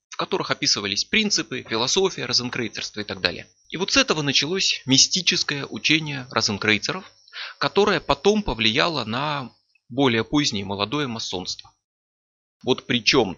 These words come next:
тут Золотая Заря? При том, что Орден Золотой Зари основали в конце девятнадцатого века не просто какие-то случайные люди,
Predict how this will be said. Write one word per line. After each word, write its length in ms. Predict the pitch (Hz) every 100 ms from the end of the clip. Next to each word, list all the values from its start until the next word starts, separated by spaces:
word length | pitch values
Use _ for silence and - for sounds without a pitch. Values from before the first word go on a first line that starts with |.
| -
тут 340 | 214 - - - _
Золотая 640 | - 92 87 - 123 139
Заря? 400 | - - 98 95 - _ _ _ _ _ _ _ _ _ _ _ _ - - - -
При 120 | -
том, 180 | - 214
что 200 | - 160
Орден 380 | - 170 120 107
Золотой 400 | 117 131 - 117
Зари 340 | 113 156 202 _ _ -
основали 640 | - 120 123 113 92 - _
в 40 | -
конце 280 | 107 135 120
девятнадцатого 640 | 104 - 101 - - 95
века 320 | 135 196 190 - - - -
не 200 | - 165
просто 340 | 175 120 110 135
какие-то 340 | 147 170 156
случайные 600 | 151 151 147 156 147 147
люди, 320 | 151 139 135